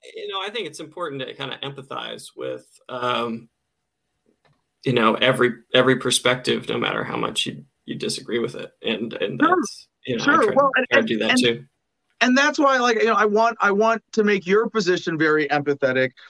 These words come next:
Speaker 2: as a fellow principled libertarian who has a different view on vaccines right now. But it, it's, it's really worth noting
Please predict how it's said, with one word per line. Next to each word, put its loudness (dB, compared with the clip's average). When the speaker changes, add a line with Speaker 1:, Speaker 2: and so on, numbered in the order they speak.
Speaker 2:
as 2
a 2
fellow 4
principled 0
libertarian 2
who 6
has 4
a -2
different 2
view 4
on 4
vaccines 2
right 2
now. 0
But 6
it, 6
it's, 4
it's 6
really 4
worth 4
noting 4